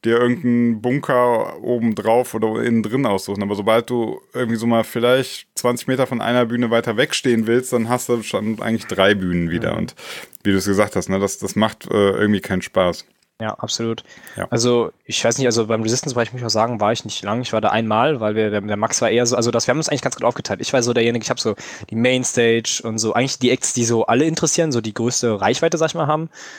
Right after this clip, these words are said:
Speaker 2: Ähm, einfach weil natürlich die in den Artikeln auf jeden Fall ausführlich erwähnt werden müssen und so weiter. Und man will ja auch wissen, was jetzt an neue Musik von denen kommt und was weiß ich was.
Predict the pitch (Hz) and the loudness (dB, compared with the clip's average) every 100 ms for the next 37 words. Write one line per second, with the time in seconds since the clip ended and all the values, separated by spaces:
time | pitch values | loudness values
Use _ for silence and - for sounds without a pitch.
0 | - _ 117 117 120 113 117 117 - 110 | -20 _ 0 2 2 2 4 2 0 -4
1 | 120 117 113 110 - - 107 107 113 - | -2 0 0 0 -2 -4 -2 0 -2 2
2 | 113 113 - 113 104 101 120 123 117 120 | 2 2 0 -2 0 -2 0 0 0 -2
3 | 127 120 113 113 113 123 110 101 104 104 | -4 -4 -2 0 0 0 -2 -2 -2 2
4 | 113 104 107 - 107 107 - 107 107 110 | 2 2 0 0 0 -2 -2 -2 0 0
5 | 107 107 127 120 113 113 110 113 107 101 | 0 -2 0 -2 0 0 0 -4 -4 -4
6 | 98 104 101 117 127 123 | -4 -4 -4 0 0 0